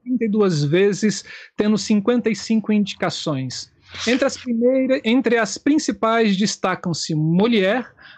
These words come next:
Mambembe, Shell e Bell, Cultura Inglesa, Oscarito,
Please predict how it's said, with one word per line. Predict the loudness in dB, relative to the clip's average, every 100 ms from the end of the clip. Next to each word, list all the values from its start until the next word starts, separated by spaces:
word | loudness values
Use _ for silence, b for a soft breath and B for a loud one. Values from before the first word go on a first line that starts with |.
| B
Mambembe, | 2 4 4 4 2 2 2 2 -2 b b
Shell | -8 -2 0 2 2 -2 _ _ _ _ _ _ _ _ _ _ _
e | -2
Bell, | 0 0 2 2 0 -4 _ _
Cultura | 0 0 2 2
Inglesa, | 4 4 4 2 2 -2 0
Oscarito, | 0 0 -2 0 2 0 0 -2